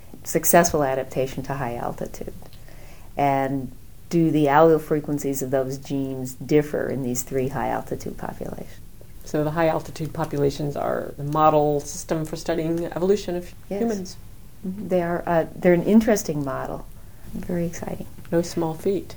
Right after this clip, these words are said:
Speaker 1: <laughs> From the standpoint of sea level people, it's also has some interesting implications because scientists have looked for a long time at,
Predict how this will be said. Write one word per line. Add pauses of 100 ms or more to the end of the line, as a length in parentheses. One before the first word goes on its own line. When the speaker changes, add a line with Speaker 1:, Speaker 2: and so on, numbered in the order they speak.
Speaker 1:
<laughs>
From
the
standpoint
of
sea
level (420)
people,
it's
also
has
some
interesting
implications
because (540)
scientists
have
looked
for
a
long
time
at,